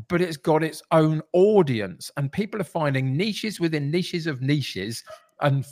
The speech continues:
you know, filling out a much broader spectrum of what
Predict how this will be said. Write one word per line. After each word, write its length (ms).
you 140
know, 160
filling 600
out 220
a 60
much 340
broader 320
spectrum 460
of 140
what 280